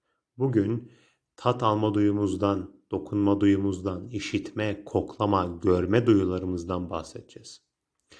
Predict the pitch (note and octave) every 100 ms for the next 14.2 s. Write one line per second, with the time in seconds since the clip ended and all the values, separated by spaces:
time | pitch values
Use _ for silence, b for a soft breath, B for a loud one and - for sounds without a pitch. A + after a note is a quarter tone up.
0 | b b _ - E3 B2+ B2+ C3 - _
1 | A2 G2 G2 C#3+ A#2+ G2 F#2+ G2 G2 A#2+
2 | - A2+ G#2 G2 F#2+ F#2 E2+ - - -
3 | _ B B B - C#3+ C3+ C#3+ G#2 -
4 | - C#3 C3 - G2+ A2 C3 G#2 G2+ G2
5 | F#2+ G2+ C3 A2 F#2 F2 F2 - F#2+ F2
6 | - C3 C3+ C3+ B B B B - F#2+
7 | F#2 E2+ C#3+ D3+ - G2+ F2 F#2+ D3 D3+
8 | B B _ - G#2 F2+ G#2+ G2+ G2 F#2+
9 | F#2 C#3+ D#3+ B _ - G2+ F#2+ F#2 G2
10 | F#2 F2+ F#2+ F#2+ G2+ G2+ C3+ C#3 F#2+ -
11 | - - G2+ D3 C3+ - G#2+ G2 G#2+ F#2+
12 | E2+ E2+ E2+ - A#2+ A2+ G2+ - B2 B2+
13 | - _ _ _ B2 G2 F#2 F2+ F2 F2
14 | -